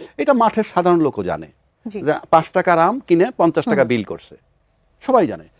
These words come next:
Speaker 1: কিন্তু এই উন্নয়ন করার সময় দুর্নীতি হয়েছে, সেটার বিচার করব, এটা আমরা পাইনি, এটা আমরা পাইনি। সুতরাং
Speaker 2: মানে
Speaker 1: আসল
Speaker 2: এটা কি নিজেদের জন্য সুযোগ তৈরি করে রেখে যাওয়া?
Speaker 1: আমি নিজেদের জন্য সুযোগ তৈরি করে রাখা,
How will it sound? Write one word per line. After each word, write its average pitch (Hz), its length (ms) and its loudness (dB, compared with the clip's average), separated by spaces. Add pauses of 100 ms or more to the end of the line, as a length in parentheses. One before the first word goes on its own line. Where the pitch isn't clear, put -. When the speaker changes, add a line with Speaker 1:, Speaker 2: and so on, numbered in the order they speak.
(200)
Speaker 1:
কিন্তু 220 520 4 (240)
এই 202 140 8
উন্নয়ন 233 300 4
করার 233 260 6
সময় 262 240 4
দুর্নীতি 247 400 4
হয়েছে, 208 160 2
সেটার 208 180 6
বিচার 196 300 2
করব, 123 340 -4
এটা 147 200 -12
আমরা 98 140 -8
পাইনি, 80 340 -14 (920)
এটা 302 100 -4
আমরা 240 120 2
পাইনি। 87 320 -10 (500)
সুতরাং 214 340 4
Speaker 2:
মানে 254 120 -14 (120)
Speaker 1:
আসল - 160 -2
Speaker 2:
এটা 247 120 0
কি 330 100 2
নিজেদের 269 340 2
জন্য 294 180 -2
সুযোগ 269 320 -2
তৈরি 277 180 -2
করে 269 160 -2
রেখে 240 180 -2
যাওয়া? 226 240 0
Speaker 1:
আমি 214 220 0
নিজেদের 214 340 0
জন্য 247 140 -4
সুযোগ 220 340 -6
তৈরি 202 240 0
করে 226 180 4
রাখা, 202 440 -2